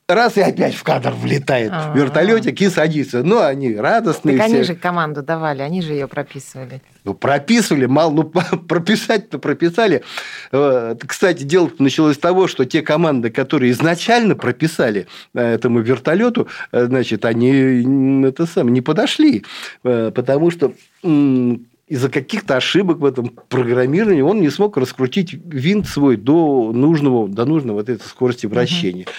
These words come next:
Speaker 1: Вот, и под-, не мог подняться. Ну, все говорят, ну, уже там, это, злопыхатели. <laughs> «Ха-ха, там, это, ну, в общем, так мы и знали. <laughs> И ничего у вас не выйдет». Но они на Земле, находясь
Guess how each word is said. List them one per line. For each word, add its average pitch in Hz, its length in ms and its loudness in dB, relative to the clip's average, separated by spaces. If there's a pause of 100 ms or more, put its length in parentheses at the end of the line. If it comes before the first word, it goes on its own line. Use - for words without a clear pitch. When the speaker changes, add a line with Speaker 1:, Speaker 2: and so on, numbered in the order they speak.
Speaker 1:
Вот, 123 220 0
и 233 60 0
под-, 254 420 -4
не 233 160 0
мог 233 220 0
подняться. 170 560 0 (500)
Ну, 143 80 0
все 156 160 2
говорят, 135 240 -2
ну, 180 140 4
уже 135 240 2
там, 98 260 -10 (580)
это, - 520 -6
злопыхатели. 117 640 -2
<laughs> - 120 -14
«Ха-ха, 180 540 -2
там, 127 220 -6
это, 123 340 -4
ну, 123 240 -2 (640)
в 55 320 -10
общем, 52 420 -10 (380)
так 117 220 -4
мы 131 160 2
и - 20 2
знали. 117 400 -2 (220)
<laughs> - 200 -8
И 220 260 0
ничего 147 380 0
у 110 60 0
вас 110 160 -4 (320)
не 135 160 4
выйдет». 104 260 -2
Но 104 220 0
они 165 380 2 (1000)
на 101 140 -2
Земле, 139 480 2
находясь 175 580 0